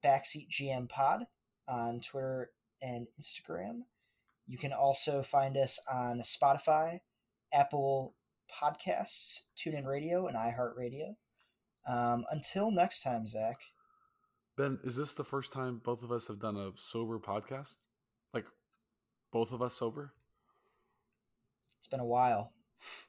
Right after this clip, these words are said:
Speaker 2: Some would say never. <laughs> Usually one of us is imbibing.
Speaker 1: So,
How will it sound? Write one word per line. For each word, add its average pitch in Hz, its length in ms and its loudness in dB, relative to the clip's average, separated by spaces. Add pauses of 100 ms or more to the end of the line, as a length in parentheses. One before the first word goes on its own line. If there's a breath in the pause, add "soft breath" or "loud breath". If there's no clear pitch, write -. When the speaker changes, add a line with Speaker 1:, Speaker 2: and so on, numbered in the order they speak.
(720 loud breath)
Speaker 2:
Some 131 220 -2
would 131 100 -2
say 113 160 2
never. 104 300 -2 (460 loud breath)
<laughs> - 480 -20
Usually 160 280 2
one 156 180 6
of 147 100 6
us 143 160 6
is 127 120 0
imbibing. 110 480 2 (540 soft breath)
Speaker 1:
So, - 220 0